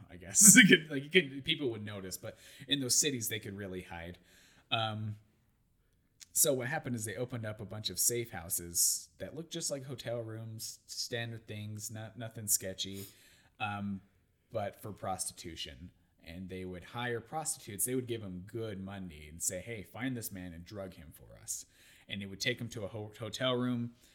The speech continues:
It was bugged, video cameras on the wall, audio recording. All the mirrors were see-through. They could watch everything that would happen. And she would pour him some scotch or whiskey and put some L S D in there and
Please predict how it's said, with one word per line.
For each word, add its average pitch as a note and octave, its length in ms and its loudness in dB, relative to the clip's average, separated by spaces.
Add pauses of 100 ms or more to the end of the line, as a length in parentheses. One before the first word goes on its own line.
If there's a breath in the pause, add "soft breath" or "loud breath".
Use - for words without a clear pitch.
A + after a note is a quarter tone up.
(120)
It G2+ 160 -6
was E2+ 120 -10
bugged, A2 640 -4
video A2 220 -6
cameras G2+ 360 -10
on F2+ 100 -10
the E2 80 -14
wall, G#2+ 600 0 (260 soft breath)
audio A2 280 -6
recording. G2+ 760 -10 (400 soft breath)
All A#2 180 4
the G#2+ 80 -6
mirrors G#2+ 340 -6
were F#2 80 -8
see-through. A#2 840 -2 (240 soft breath)
They A#2 100 -2
could A2 180 -10
watch G2+ 320 -8
everything G#2+ 360 -10
that F2 120 -10
would D#2 120 -14
happen. G2+ 540 -8
And G2+ 140 -6
she B2+ 160 2
would A2 160 -4
pour B2 240 -6
him A2 140 -8
some F2 100 -6
scotch B2 480 2
or G2+ 120 -8
whiskey A#2 680 -2 (640 soft breath)
and G2+ 160 -12
put - 180 -8
some G#2+ 140 -2
L G2 140 -8
S F2+ 120 -8
D C#3+ 260 -8
in D#2 180 -12
there C2+ 300 -18 (680)
and F2+ 540 -10